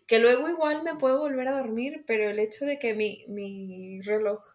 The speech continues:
biológico me está diciendo, "Ya es hora de levantarse", es que lo, lo odio, lo odio.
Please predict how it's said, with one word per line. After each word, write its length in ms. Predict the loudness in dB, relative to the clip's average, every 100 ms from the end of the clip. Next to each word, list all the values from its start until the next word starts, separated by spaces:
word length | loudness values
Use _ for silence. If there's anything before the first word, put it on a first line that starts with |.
| _ _
biológico 600 | 2 2 0 -4 -2 -2
me 80 | -2
está 160 | -2
diciendo, 300 | -2 -2 -6
"Ya 200 | -2 0 2
es 140 | 2
hora 160 | 2 0
de 80 | 0
levantarse", 560 | -2 -6 -8 -6 -8 -12 -18
es 260 | -12 -10
que 100 | -4
lo, 180 | -4 -4 -6
lo 180 | -4
odio, 420 | 0 0 -4 -8 -10
lo 160 | -8
odio. 300 | -6 -8 -14